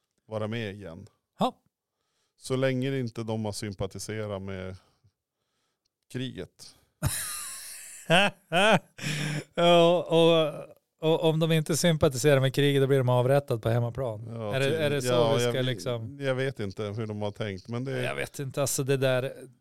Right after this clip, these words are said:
Speaker 2: ja. Åh, ja, usch.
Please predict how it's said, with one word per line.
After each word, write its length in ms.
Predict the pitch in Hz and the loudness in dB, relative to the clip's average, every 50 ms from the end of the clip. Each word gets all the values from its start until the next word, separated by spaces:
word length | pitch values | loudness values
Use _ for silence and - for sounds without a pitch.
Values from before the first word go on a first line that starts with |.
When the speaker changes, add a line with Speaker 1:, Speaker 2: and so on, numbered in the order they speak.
| _ _ _ | _ _ _
Speaker 2:
ja. 320 | 131 127 120 113 120 - - - - - - _ _ _ _ - - _ _ _ _ _ _ - | -12 -10 -8 -10 -10 -12 -12 -16 -20 -20 -20 _ _ _ _ -14 -14 _ _ _ _ _ _ -18
Åh, 240 | 156 147 120 117 - - - - | -16 -16 -16 -16 -18 -16 -16 -14
ja, 100 | 151 160 - - - - _ _ 349 285 | -14 -14 -14 -16 -20 -20 _ _ _ -12
usch. 480 | 180 185 180 165 - - - - - - | -8 -6 -6 -6 -6 -8 -14 -20 -20 -20